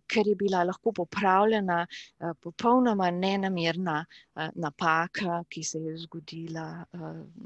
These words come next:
na, v pač, eh, temu, ki je pač zapisal to na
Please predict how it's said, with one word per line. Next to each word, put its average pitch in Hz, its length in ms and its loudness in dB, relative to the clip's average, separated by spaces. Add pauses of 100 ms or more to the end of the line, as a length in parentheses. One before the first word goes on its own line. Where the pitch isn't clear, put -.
(300)
na, 156 360 -14
v 165 180 -14 (160)
pač, - 360 -6 (400)
eh, 165 240 -12
temu, 175 340 0
ki - 140 -10
je 143 60 -12
pač - 280 -12
zapisal 160 560 -6
to 156 220 -10
na 160 260 -10